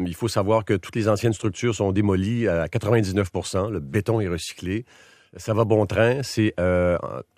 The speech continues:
à jour, c'est, euh, ça respecte le budget, ça va très bien ce chantier-là qui, qui existe quand même depuis des années. Les Montréalais sont habitués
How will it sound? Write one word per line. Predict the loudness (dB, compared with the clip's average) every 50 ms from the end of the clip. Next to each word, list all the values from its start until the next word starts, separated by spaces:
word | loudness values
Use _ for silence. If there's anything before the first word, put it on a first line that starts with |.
| _ _ -6
à | -4
jour, | 0 2 2 2 0 -2 -4 -8 -14 -18 -20
c'est, | -20 -20 -14 -6 -2
euh, | -2 0 0 0 0 -2
ça | 0 0 0
respecte | 0 0 0 0 0 0
le | 0
budget, | 0 0 0 0 -2 -2
ça | 0 0
va | 0 0
très | 0 0 0 2 2 2
bien | 4 2 0 0
ce | 0 -2
chantier-là | -4 -2 -2 -2 -2 -2 -2 0 0 -2
qui, | -2 -6 -8 -10 -10 -10 -20 -20 -20 -14
qui | _ -6
existe | -4 -2 0 0 0 0
quand | 2 2
même | 2 4 2
depuis | 2 0 -2 -2 0
des | 2 2 4 4
années. | 4 4 4 4 2
Les | 2 0
Montréalais | 0 0 0 2 2 2 2 0
sont | 0 -2 -2 -2
habitués | -2 -4 -4 -4 -2 -2 0 0 -2